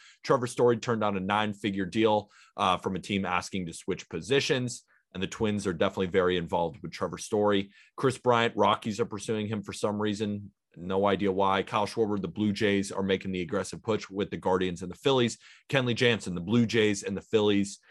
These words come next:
or not, excuse me, the Blue Jays and the Mets have checked in on him. Conforto, Phillies, Padres, Diamondbacks, Rockies, Marlins have all checked in on him.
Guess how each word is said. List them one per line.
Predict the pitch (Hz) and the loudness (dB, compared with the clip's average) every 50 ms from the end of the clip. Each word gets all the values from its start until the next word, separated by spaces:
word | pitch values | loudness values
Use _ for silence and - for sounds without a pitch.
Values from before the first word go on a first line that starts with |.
| - _ - | -20 _ -2
or | 107 104 98 95 98 | 0 0 0 0 0
not, | 104 92 82 - - | 0 -2 -2 -2 -6
excuse | 98 - - 101 85 | -10 -6 -4 -4 -4
me, | 90 90 | -4 -6
the | 85 87 | -8 -2
Blue | 85 131 143 139 | 2 4 4 4
Jays | 113 123 123 120 110 113 | 4 4 2 2 2 -2
and | - 113 101 | -4 -4 -2
the | 95 | -2
Mets | 95 101 107 110 107 - | 0 0 0 0 -2 -4
have | - 98 85 | -8 -10 -6
checked | - 98 92 - - | -4 -4 -4 -2 -2
in | 95 | -2
on | 92 87 87 | -2 -2 -2
him. | 95 123 123 120 120 - _ _ _ _ - | -2 -2 -2 -2 -4 -10 _ _ _ _ -4
Conforto, | 127 113 - - 135 127 123 120 117 113 | -4 -4 0 4 6 6 8 8 8 6
Phillies, | 101 - - 135 127 127 127 113 - | 4 2 2 2 2 2 2 0 -2
Padres, | - - 127 113 110 98 101 92 - | -4 -2 0 0 0 0 -2 -2 -2
Diamondbacks, | - 101 104 101 92 90 82 - - - | -2 -2 0 0 -2 -4 -4 -6 -6 -4
Rockies, | 95 90 85 82 - 92 76 - | -2 -2 -2 -4 -6 -10 -8 -6
Marlins | - 104 113 117 120 117 107 98 | -2 0 2 4 4 2 0 0
have | 98 90 | -2 -4
all | 92 90 90 | -4 -4 -4
checked | - - 95 87 - | -4 -4 -4 -4 -4
in | 95 90 85 | -4 -6 -4
on | 80 85 | -6 -6
him. | 92 110 117 110 107 | -2 -2 -2 -2 -2